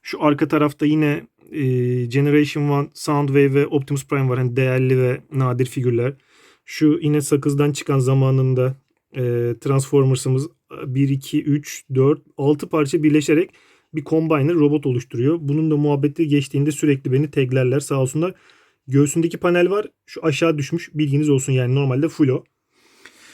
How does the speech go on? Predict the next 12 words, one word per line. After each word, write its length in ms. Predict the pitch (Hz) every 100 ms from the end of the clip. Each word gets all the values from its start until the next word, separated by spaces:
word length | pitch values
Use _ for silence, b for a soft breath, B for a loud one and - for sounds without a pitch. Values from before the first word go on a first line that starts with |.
| B B _
Yine 340 | 156 214 190
burada 260 | 175 180 170
bir 80 | 170
Transformers 640 | 165 170 - 175 175 156
rafı 220 | 160 180
var. 300 | 165 170 - _ _ 156
Ee, 200 | 139 143
burada 200 | 156 156
benim 180 | 165
çok 200 | 160 165
eskiden 480 | 165 143 151 156 165 - -
sevdiğim 540 | - 151 139 147 147